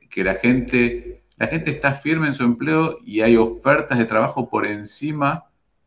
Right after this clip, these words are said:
de lo que es el desempleo. O sea que todo el sector laboral todavía viene muy sólido,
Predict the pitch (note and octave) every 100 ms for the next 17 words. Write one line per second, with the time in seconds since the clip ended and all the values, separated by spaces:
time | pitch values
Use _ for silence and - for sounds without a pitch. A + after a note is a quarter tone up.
0 | _ - F#2+ F#2 G#2+ G#2 F#2+ F#2 F#2+ E2
1 | E2 D#2+ - A2+ A#2 A#2 - - - _
2 | _ - G#3+ G3 D3 C#3+ D3 C3 B2 D3+
3 | D#3+ B2 A2 G#2+ C3+ D3+ B2+ A#2 A#2 A2
4 | A2+ C3 C3+ - - D3+ A#2 G2 G#2 C3
5 | -